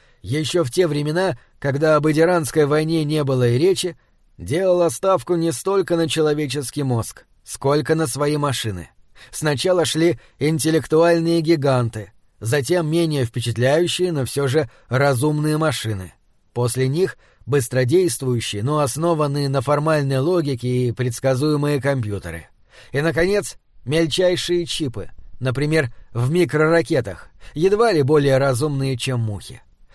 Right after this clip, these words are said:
Объяснялось это тем, что культура считала себя рационально устроенным обществом, и машины, пусть даже наделённые сознанием, были в большей степени способны достигнуть этого вожделенного состояния, а достигнув —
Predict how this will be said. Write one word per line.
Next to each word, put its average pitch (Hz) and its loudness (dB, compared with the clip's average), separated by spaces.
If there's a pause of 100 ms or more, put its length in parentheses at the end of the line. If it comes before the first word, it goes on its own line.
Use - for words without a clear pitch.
(160)
Объяснялось 180 0
это 196 0
тем, 196 0
что 180 0
культура 156 2
считала 185 0
себя 175 0
рационально 180 0
устроенным 180 -2
обществом, 120 -4 (200)
и 131 -2
машины, 131 -2 (280)
пусть 127 -2
даже 135 0
наделённые 135 0
сознанием, 156 -2 (300)
были 190 2
в 165 -2
большей 175 0
степени 156 -2
способны 156 0
достигнуть 156 -2
этого 147 -2
вожделенного 139 -2
состояния, 117 -4 (300)
а 147 0
достигнув — 143 -2